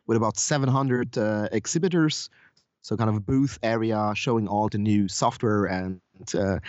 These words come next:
technology gadgets. And of course, uh, there's many, many visitors.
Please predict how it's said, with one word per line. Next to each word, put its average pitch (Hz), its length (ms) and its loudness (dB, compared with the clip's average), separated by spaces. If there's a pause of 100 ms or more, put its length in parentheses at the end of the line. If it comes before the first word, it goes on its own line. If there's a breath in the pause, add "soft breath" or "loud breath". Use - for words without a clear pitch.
(180 loud breath)
technology 123 560 0
gadgets. 151 540 -2 (260 loud breath)
And 175 140 2
of - 80 -4
course, 135 340 0
uh, 117 160 -2
there's 113 320 0 (200)
many, 127 380 2
many 113 240 2
visitors. 123 640 0